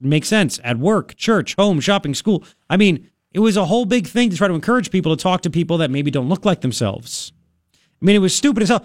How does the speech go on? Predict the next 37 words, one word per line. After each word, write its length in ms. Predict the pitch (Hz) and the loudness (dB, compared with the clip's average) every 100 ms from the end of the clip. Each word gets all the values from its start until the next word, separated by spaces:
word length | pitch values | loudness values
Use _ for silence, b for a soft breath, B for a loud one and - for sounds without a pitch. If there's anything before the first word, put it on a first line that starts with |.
| B | B
but 100 | 180 | 0
this 180 | 208 220 | 2 2
is 80 | 214 | 2
what 140 | 262 | 2
they're 80 | 247 | 0
trying 360 | - 247 240 214 | 0 2 2 2
to 60 | |
do. 440 | 202 269 175 101 _ _ _ _ _ _ _ _ _ _ _ _ _ - | 2 4 2 -2 _ _ _ _ _ _ _ _ _ _ _ _ _ -2
And 140 | 196 220 | 2 4
now 200 | 254 180 | 4 2
I 120 | 247 | 0
don't 220 | 277 214 | 0 0
know 240 | 214 233 | 0 0
if 140 | 214 - | -2 -2
the 120 | 143 | -4
manager 440 | 135 185 220 180 | 0 2 2 2
did 160 | 175 175 | 2 2
anything 440 | 160 143 147 123 | 0 0 0 0
wrong. 560 | 117 151 180 233 247 202 - _ _ _ | 0 2 2 2 0 -2 -10 _ _ _
We 160 | 156 233 | 0 2
don't 120 | 247 | 2
know 140 | 220 208 | 2 0
if 80 | |
these 200 | 202 180 | 0 0
guys 340 | 175 175 214 147 | 2 2 2 2
really 300 | 170 196 202 | 0 2 2
were 160 | 165 | 2
wrong, 380 | 131 156 165 190 | 2 0 2 0
if 60 | 160 | 0
they 100 | 156 | 0
were 120 | 139 | 0
sitting 260 | - 180 180 | 0 0 2
there 120 | 147 | 2
really 260 | 135 160 | 2 2
waiting 280 | 123 120 139 | 2 2 0
for 120 | 165 | -2
someone, 480 | 156 170 170 190 190 | -2 0 2 0 -2